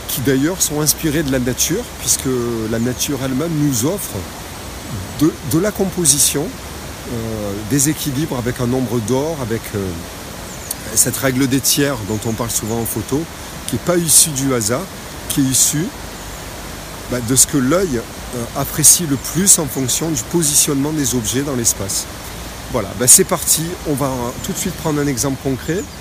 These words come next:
avec, euh, bah, voilà, le paysage que j'ai derrière moi. Alors j'ai mon sujet devant moi, en fait j'en ai plusieurs parce que j'ai plusieurs possibilités. J'ai ici cet arbre, euh, un petit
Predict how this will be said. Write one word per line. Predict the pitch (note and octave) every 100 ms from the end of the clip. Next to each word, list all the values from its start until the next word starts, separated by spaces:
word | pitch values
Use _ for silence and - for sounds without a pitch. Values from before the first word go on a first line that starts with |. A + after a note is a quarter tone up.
| - - - -
avec, | D3+ C#3 D#3+ - -
euh, | A#2+ A#2 A2+ A2 G#2+ A2 A2+ - - - A#2
bah, | G#2+
voilà, | A2+ C#3
le | B2
paysage | - B2+ B2 C#3 -
que | A#2
j'ai | B2+
derrière | B2 B2 A#2+ A2+
moi. | A#2+ D#3+ C4 - - - - - - - - - - - A#2
Alors | B2 A#2+
j'ai | F3
mon | F#3+ F3+
sujet | - F3+ E3 D#3+
devant | D3 C#3+
moi, | C3 D3 A3 D3+
en |
fait | - E3+ -
j'en | B2
ai | B2+
plusieurs | - D3 B2+ E3 A3 F#3
parce | C#3 -
que | B2
j'ai | A2
plusieurs | - C#3 D#3+
possibilités. | D#3 C3+ A#2+ A2+ G#2 D#3+ G3+ - - - - - -
J'ai | G2
ici | C3+ - D#3+
cet | - C#3+ -
arbre, | D3 C3 G#2 G#2+
euh, | A2 A2 A2
un |
petit | G#2 -